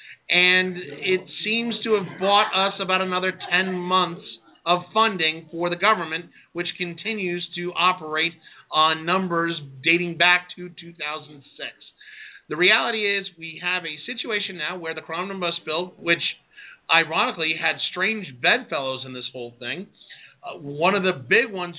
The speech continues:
was you had radical left-wing Democrats, i e Elizabeth Warren and Nancy Pelosi, siding with ideologically crazy right-wing party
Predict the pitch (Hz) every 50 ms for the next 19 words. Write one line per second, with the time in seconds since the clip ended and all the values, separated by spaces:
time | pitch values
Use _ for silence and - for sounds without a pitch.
0 | 156 147 156 165 175 202 214 180 170 127 147 180 220 220 208 196 190 185 185 185
1 | 180 175 - _ _ _ _ _ _ _ _ _ _ 143 131 135 165 180 214 240
2 | 233 - 233 233 214 185 165 175 196 - 202 - 170 151 156 160 170 214 240 233
3 | 220 202 202 214 208 190 147 160 208 233 233 208 - - 175 160 170 185 180 -
4 | 175 165 170 175 175 170 170 175 180 165 156 165 175 165 160 160 160 143 139 147
5 | 160 180 185 190 185 165 151 147 151 160 170 175 170 - 165 139 139 139 151 185
6 | 214 247 208 - 160 160 180 185 - - - - - - - - - 190 208 240
7 | 247 233 214 190 165 160 165 185 185 - - _ _ _ _ _ _ _ _ _
8 | _ _ - 170 180 208 208 202 196 180 185 196 202 214 202 202 202 - 190 190
9 | 190 180 160 151 147 - _ _ - - - - - 165 160 170 175 196 220 240
10 | 254 247 240 214 180 196 196 190 190 190 190 185 165 185 226 277 269 - _ 135
11 | 190 180 170 165 160 156 156 147 - - 160 156 147 147 151 151